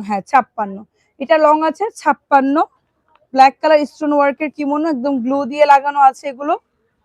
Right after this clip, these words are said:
ফুল ফিনিশিং দিয়ে। ব্যাক সাইডটা দেখিয়ে দিই, ব্যাক সাইড সবগুলোর এরকম প্লেন থাকবে, ব্যাক সাইডে কোনো স্টোনের ওয়ার্ক নেই। প্রাইস একদম সেম, রেগুলার ছয় হাজার, ফিফটি পার্সেন্ট ডিসকাউন্টে মাত্র তিন হাজার টাকায়, মাত্র তিন হাজার টাকা, একদম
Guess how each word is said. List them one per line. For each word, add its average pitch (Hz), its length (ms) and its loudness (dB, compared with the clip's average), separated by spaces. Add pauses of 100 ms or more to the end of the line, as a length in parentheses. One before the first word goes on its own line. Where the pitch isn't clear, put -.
(280)
ফুল 285 240 -2 (100)
ফিনিশিং 285 380 -4 (120)
দিয়ে। 311 140 -2 (480)
ব্যাক 233 200 2 (100)
সাইডটা 285 340 -2
দেখিয়ে 214 300 -4
দিই, 214 200 -12
ব্যাক 285 200 -2
সাইড 359 220 -8
সবগুলোর 302 460 -4
এরকম 277 200 0 (100)
প্লেন 262 220 -2 (100)
থাকবে, 202 260 -14 (480)
ব্যাক 269 260 0
সাইডে 320 200 -4 (100)
কোনো 320 140 -2 (180)
স্টোনের 311 320 -4
ওয়ার্ক 240 240 0 (160)
নেই। 214 140 -4 (640)
প্রাইস 294 260 4 (120)
একদম 285 180 -4 (120)
সেম, 339 160 -2 (120)
রেগুলার 262 380 -2
ছয় 285 220 0
হাজার, 339 220 -4
ফিফটি 262 320 -12
পার্সেন্ট 262 300 -4
ডিসকাউন্টে 277 480 -4 (140)
মাত্র - 260 -8 (260)
তিন 311 140 -4 (140)
হাজার 254 260 -4 (100)
টাকায়, 220 260 -14 (500)
মাত্র 294 360 0 (240)
তিন 294 200 -4
হাজার 254 260 -4
টাকা, 247 220 -4
একদম 226 200 -8